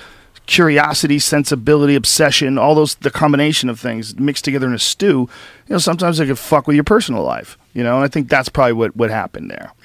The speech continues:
You know, that if, if it was a more rational circumstance for Anthony, more rational response by Joe, I think they could have had a conversation about it and worked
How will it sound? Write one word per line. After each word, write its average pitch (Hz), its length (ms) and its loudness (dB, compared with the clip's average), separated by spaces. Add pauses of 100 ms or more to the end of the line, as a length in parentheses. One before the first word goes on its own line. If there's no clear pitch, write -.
(520)
You 117 80 -4
know, 110 160 -2
that 107 220 -4
if, 107 240 -8 (540)
if 143 160 0
it 151 80 2
was 143 240 0
a 135 140 2
more 143 280 4
rational 143 420 2
circumstance 127 520 -2
for - 120 -12
Anthony, 151 540 4 (320)
more 127 180 2
rational 131 460 0
response 123 460 0
by 107 180 -4
Joe, 127 460 2
I - 60 -2
think 127 200 -2
they 120 80 -6
could 123 100 -6
have 113 120 -4
had 113 120 -2
a 107 60 -4
conversation 107 580 -6
about 101 280 -4
it 98 100 -8
and 101 140 -8
worked 98 260 -6